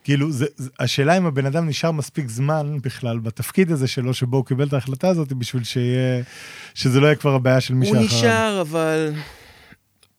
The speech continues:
Speaker 2: אתה יודע, אצל הסינים גם, אתה יודע, אם זה לא עובד, אז הם יחליפו אחד לח-, אחד חדש, יעבוד עוד שנה.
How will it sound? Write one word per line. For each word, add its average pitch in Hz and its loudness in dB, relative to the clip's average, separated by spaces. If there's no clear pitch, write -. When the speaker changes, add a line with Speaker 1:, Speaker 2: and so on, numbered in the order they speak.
Speaker 2:
אתה 143 0
יודע, 139 2
אצל 117 -2
הסינים 190 0
גם, 98 0
אתה - -6
יודע, 113 0
אם 127 0
זה 131 4
לא 139 2
עובד, 165 0
אז 170 -2
הם 214 -2
יחליפו 247 -2
אחד 190 0
לח-, 180 -4
אחד 165 -2
חדש, 110 0
יעבוד 175 0
עוד 196 -4
שנה. 113 0